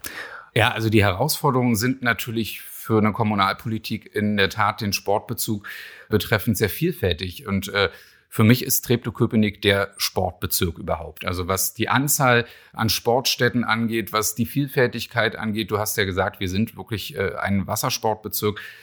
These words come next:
Wenn man so die Superlativen allgemein von Berlin, aber auch von Treptow-Köpenick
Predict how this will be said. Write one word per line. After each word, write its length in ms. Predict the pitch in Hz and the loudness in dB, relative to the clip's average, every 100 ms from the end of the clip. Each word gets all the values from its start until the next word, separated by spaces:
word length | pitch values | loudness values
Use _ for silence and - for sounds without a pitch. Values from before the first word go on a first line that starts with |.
| - _ | -20 _
Wenn 100 | 101 | 2
man 120 | 104 | 4
so 100 | 98 | 4
die 120 | 101 | 0
Superlativen 760 | 95 117 139 107 98 - 110 110 | -2 0 2 4 2 0 0 2
allgemein 460 | 98 104 98 101 113 | 2 2 0 0 -2
von 240 | 110 104 | 0 2
Berlin, 340 | 95 95 120 | 2 4 4
aber 200 | 110 101 | 4 2
auch 100 | 95 | 0
von 160 | - 101 | -2 -4
Treptow-Köpenick 800 | - 101 98 - 107 120 104 | -2 -4 -4 -2 0 2 0